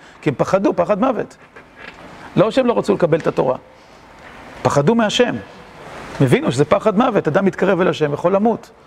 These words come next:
אמרו להם את זה גם, זה מורכב. ואז, "וכל העם רואים את הקולות ואת הלפידים", הפסוקים באחרי עשרת הדיברות, "ואת קול השופר ואת הר השן, וירא העם וינוע ויעמדו מרחוק". אחרי עשרת הדיברות, אחרי שתי דיברות, בסדר, יודעים,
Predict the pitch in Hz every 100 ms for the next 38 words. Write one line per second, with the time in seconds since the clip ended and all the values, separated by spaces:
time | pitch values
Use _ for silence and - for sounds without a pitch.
0 | - 269 285 - 139 180 277 226 151 131
1 | 139 123 110 117 131 123 139 143 247 214
2 | - - - - - 147 196 254 247 240
3 | 247 220 131 - - - - 214 220 220
4 | 208 180 180 180 - 175 185 160 175 190
5 | 185 180 160 175 135 135 - - - 170
6 | 196 175 156 147 160 156 165 147 143 135
7 | 127 - - - - 127 - 208 180 165
8 | 175 160 147 147 127 113 151 175 202 -
9 | - - - 170 208 190 185 156 147 147
10 | 226 208 180 160 185 180 160 - 151 -
11 | - - - - - 226 190 202 202 170
12 | 170 151 139 139 220 214 175 185 160 -
13 | - 185 180 - 175 170 180 - - 214
14 | 170 165 151